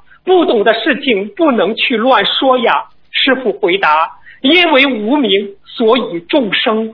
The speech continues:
所以，所以是无明众生啊。但是不管他们怎样对待，你都要答应师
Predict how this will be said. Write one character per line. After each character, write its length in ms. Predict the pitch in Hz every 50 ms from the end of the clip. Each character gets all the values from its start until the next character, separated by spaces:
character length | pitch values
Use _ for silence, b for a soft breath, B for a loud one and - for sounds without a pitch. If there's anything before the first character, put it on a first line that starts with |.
| - - _ -
所 280 | - - 320 311 311
以， 220 | 277 226 185 208 208 - - - -
所 140 | - 262 302
以 160 | 285 220 202
是 240 | 196 - - 262 190
无 320 | 196 208 208 214 254 302 320
明 320 | 277 220 208 214 240 233
众 200 | - 285 214 185
生 240 | 180 - 247 208 185
啊。 120 | 175 165 - _ B B B B B
但 300 | - 330 320 240 - -
是 340 | - 277 202 - - - B B B B B
不 160 | 339 349 320
管 200 | 339 277 208 180 - -
他 160 | - 285 277
们 160 | 277 226 202 -
怎 160 | - - 185
样 180 | 202 226 202 -
对 160 | 226 285 240 202
待， 440 | - 226 202 160 147 - - - - - _
你 180 | - 262 233 220 226
都 180 | 330 311 302 294
要 200 | 277 262 196 196
答 260 | - - 277 247 247
应 180 | 247 240 214 196
师 220 | - - - 190